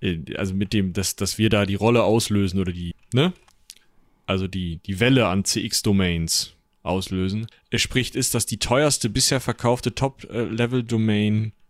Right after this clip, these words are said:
äh, aus dem C X-Bereich war Las Vegas Punkt C X, die aktuell nicht mehr erreichbar ist. Also scheinbar,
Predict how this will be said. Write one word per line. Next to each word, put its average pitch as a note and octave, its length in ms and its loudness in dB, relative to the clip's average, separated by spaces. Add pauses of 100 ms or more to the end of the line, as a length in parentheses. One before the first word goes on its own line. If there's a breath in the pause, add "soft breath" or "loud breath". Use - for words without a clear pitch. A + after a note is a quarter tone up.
äh, G2 280 0 (180)
aus A#2 200 2
dem A2 160 2
C B2+ 220 2
X-Bereich A2 680 0
war G#2+ 280 2
Las G#2+ 500 2
Vegas F#2+ 640 -2
Punkt F2 400 -4
C - 200 -2
X, - 200 -2
die E2+ 140 -2
aktuell G2 340 -2
nicht G2 260 0
mehr F#2 140 0
erreichbar E2+ 540 -4
ist. - 160 -6
Also F2+ 220 -6
scheinbar, B2+ 840 2